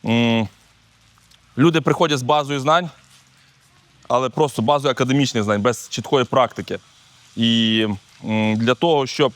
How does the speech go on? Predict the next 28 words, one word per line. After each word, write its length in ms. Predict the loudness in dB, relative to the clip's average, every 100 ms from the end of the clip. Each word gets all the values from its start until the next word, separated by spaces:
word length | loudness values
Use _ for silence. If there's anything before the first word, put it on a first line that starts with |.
| _
покращити 400 | -4 0 0 0
взаємодію 520 | -2 0 0 2 2
Академії 440 | 2 2 2 2 0
Ц 140 | -2
П 120 | -2
Д 180 | 2 2
і 40 | 2
Центру 260 | -2 -2
правової 260 | 0 0 0
допомоги 420 | 0 0 0 0
з 260 | 0 0 2
навчальними 520 | 0 0 0 0 -2
закладами, 500 | 0 2 0 0 -2 _ _ _
потрібно, 360 | -4 0 2 2
відповідно, 400 | 0 -2 -2 -2
підписувати 500 | -4 -2 0 0 -4 -8 -4
певні 320 | 0 0 -2 -6 _ -10
договори 360 | -4 0 2 2
про 180 | 0 -4
співпра-, 360 | -4 -4 -4
по, 300 | -2 0 0 -2 -8
про 180 | -2 -2
співробітництво, 840 | -2 0 0 0 0 -2 -2 -4
про 140 | -2 -2
допомогу 500 | -2 0 2 2 0
і 60 |
так 160 | -2 0
далі. 280 | 0 0